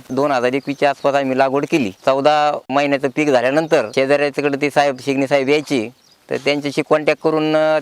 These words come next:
त्यांच्या मार्गदर्शनाने बहार धरते वेळी प्लांटो, अ, दाणेदार आणि प्लांटो मीन हे रासायनिक खताबरोबर वापरण्यास चालू केले.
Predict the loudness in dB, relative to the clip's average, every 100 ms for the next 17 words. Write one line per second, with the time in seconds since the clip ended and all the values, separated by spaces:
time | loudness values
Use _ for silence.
0 | -2 -2 0 0 0 0 -2 0 -2 0
1 | -2 -4 -2 0 0 0 -2 0 0 0
2 | 0 -4 -2 -2 0 0 0 2 2 2
3 | 2 2 2 0 2 2 0 -2 -6 -4
4 | -2 0 0 0 0 0 -2 -6 -4 0
5 | 0 0 -2 0 -2 0 0 0 0 0
6 | 0 0 0 0 2 0 -2 -4